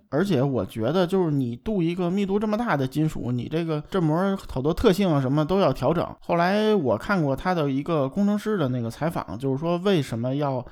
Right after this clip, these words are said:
做五十六这个尺寸，为什么要做四百多欧这个阻抗，他说的就是和他们这个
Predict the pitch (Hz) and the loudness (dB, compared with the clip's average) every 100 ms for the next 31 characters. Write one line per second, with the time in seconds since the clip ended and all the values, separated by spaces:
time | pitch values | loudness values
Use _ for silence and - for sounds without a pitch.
0 | - _ _ - 180 151 120 113 104 123 | -18 _ _ -6 2 2 2 0 -6 -2
1 | 156 220 135 98 - 151 127 113 - - | 4 4 4 0 -4 -2 0 0 -2 -10
2 | - 147 131 165 170 139 151 151 143 151 | -2 0 2 4 2 2 0 0 0 -4
3 | - 196 156 69 58 147 160 165 160 120 | -4 -2 -2 -2 -2 2 2 2 0 -2
4 | - 92 196 170 - - 156 156 170 139 | -6 -4 0 0 -2 -4 -2 0 0 2
5 | 131 120 127 156 165 156 131 120 117 | 0 -2 -2 -2 0 0 -2 -2 -4